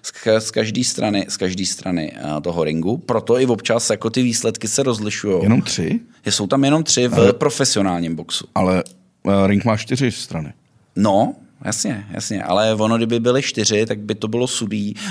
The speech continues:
Speaker 1: a bylo by víc
Speaker 2: Jasně,
Speaker 1: remíz.
Speaker 2: jasně.
Speaker 1: A, takže, takže proto jsou, proto je vždycky snaha, aby byl lichej počet. V, v olympijském boxu je pět těch rozhodčích, a, takže jako tam se snaží jako elimino-, a rozhoduje se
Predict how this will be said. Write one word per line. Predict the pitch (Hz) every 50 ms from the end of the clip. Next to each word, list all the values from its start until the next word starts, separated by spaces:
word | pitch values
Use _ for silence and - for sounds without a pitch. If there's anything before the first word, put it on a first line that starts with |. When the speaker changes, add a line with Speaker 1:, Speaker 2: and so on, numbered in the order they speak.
| - -
Speaker 1:
a | -
bylo | 92 98 104 107
by | 104 113
víc | 117 117
Speaker 2:
Jasně, | 104 110 117 127 127
Speaker 1:
remíz. | 101 92 92 85 - - - - - -
Speaker 2:
jasně. | 98 90 - - 80 82
Speaker 1:
A, | 87 87 87 87
takže, | 90 92 90 87 92 107 101 104 107
takže | 98 101 98 113 107
proto | 110 110 - - 107 104
jsou, | - - 117 110 107
proto | 95 110 104 95 - 104 104 107 104 104 107
je | 110 107
vždycky | 104 101 101 - - - 113 110 107 104
snaha, | - - 113 101 98 101 107 104
aby | 107 104 107 104
byl | 104 113 113 113 110 107 101 - -
lichej | 85 92 90 - - 123
počet. | 123 - 101 - - 78 -
V, | - - - 90
v | 87 -
olympijském | - 104 117 123 131 135 131 - - 143 135 127
boxu | 123 123 - - - 143
je | 135 107
pět | 98 - - - 82 78 80 82 85 -
těch | - - 110 - -
rozhodčích, | 120 117 117 123 127 123 - - 131 135 135 139 143 139 - - - - 196 208 226 226 202 175 - -
a, | 101 98 98 95 98 101 101 98 98 98 101 98 98 95 95
takže | 98 90 90 95 107
jako | 98 101 110 107
tam | 110 - 95 92 90
se | - 107 104
snaží | - - 95 90 90 101
jako | 101 95 - 113 -
elimino-, | 98 95 - 101 101 101 104 - -
a | 107
rozhoduje | 104 101 95 107 107 104 107 107
se | 104 - - 113